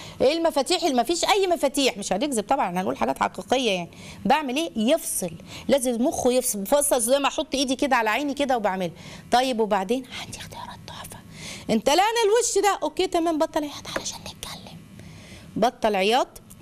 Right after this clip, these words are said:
مش هسمع ولا حاجة، بس أنا مش بسمع العياط، لكن بسمع الكلام. أنا مش بسمع العياط، بسمع الكلام. أراجوز وإحنا سبعمية أراجوز.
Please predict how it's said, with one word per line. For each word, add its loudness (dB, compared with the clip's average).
مش -4
هسمع -4
ولا -12
حاجة، -10
بس -14
أنا 4
مش 2
بسمع 2
العياط، 2
لكن 2
بسمع 2
الكلام. 0
أنا 6
مش 2
بسمع 2
العياط، 2
بسمع 2
الكلام. 2
أراجوز 0
وإحنا -2
سبعمية -2
أراجوز. -4